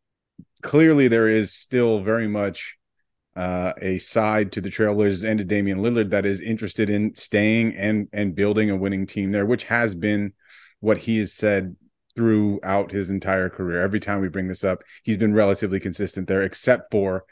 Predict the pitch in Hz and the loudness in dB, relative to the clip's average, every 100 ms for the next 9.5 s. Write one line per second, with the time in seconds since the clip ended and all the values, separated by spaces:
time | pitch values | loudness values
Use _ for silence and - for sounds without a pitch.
0 | _ _ 123 127 113 107 127 - 101 98 | _ _ 2 4 6 6 4 2 -2 0
1 | 95 92 95 92 95 92 95 - - _ | 0 0 -2 -2 -2 -2 -4 -6 -16 _
2 | _ _ - 95 - - - 117 104 101 | _ _ -4 -2 -4 -4 4 6 6 2
3 | 98 87 104 92 82 90 85 80 - 113 | -2 -4 -4 -4 -6 -6 -6 -8 0 0
4 | 98 - _ _ _ _ _ - 143 156 | 0 -6 _ _ _ _ _ 2 4 4
5 | 110 110 104 117 113 120 98 101 101 90 | 4 0 0 0 2 2 0 -2 -2 2
6 | 107 110 - 117 104 104 101 98 104 92 | 2 2 2 0 2 0 0 -2 -2 0
7 | 104 98 95 - 101 90 101 98 98 110 | -2 -2 -6 -4 -4 -2 -2 0 2 4
8 | 98 92 104 - 117 113 117 120 110 107 | 4 0 -2 -2 -2 0 0 -2 -4 0
9 | 107 107 - - | 2 0 -4 -14